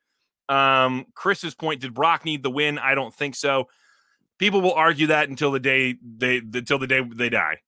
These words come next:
uh, uh, whether Brock needed the win or not. I think whether I like what they were going to do with Brock or not, that's irrelevant. The idea of the unstoppable monster they were going to make Brock Lesnar,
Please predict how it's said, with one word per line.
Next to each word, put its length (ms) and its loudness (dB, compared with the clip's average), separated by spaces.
uh, 420 2
uh, 40 0
whether 280 2
Brock 300 2
needed 300 0
the 80 0
win 180 0
or 60 0
not. 300 0
I 180 2
think 340 -2
whether 300 4
I 120 4
like 480 2
what 120 0
they 100 6
were 140 4
going 320 0
to 100 -6
do 300 -2
with 220 0
Brock 400 2
or 160 0
not, 460 -2
that's 280 -2
irrelevant. 640 -2
The 120 0
idea 460 0
of 200 0
the 180 -8
unstoppable 840 0
monster 680 0
they 120 0
were 100 -2
going 200 -2
to 80 -2
make 220 -4
Brock 340 0
Lesnar, 560 -2